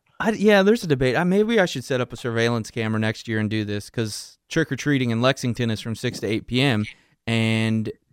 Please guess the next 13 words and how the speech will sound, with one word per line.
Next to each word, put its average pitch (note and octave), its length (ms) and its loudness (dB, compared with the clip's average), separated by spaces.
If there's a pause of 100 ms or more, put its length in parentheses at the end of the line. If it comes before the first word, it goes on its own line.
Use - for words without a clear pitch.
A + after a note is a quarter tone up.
(160)
I B2 360 4
am A2+ 300 0
on A2 140 0
a G#2 60 -2
show, D3+ 340 4
Big A#2 220 2
Blue A2+ 180 0
Insider, C3 400 2
six - 300 -6
to - 60 -6
eight A2 200 -2
P A2+ 140 -4
M A2 160 -2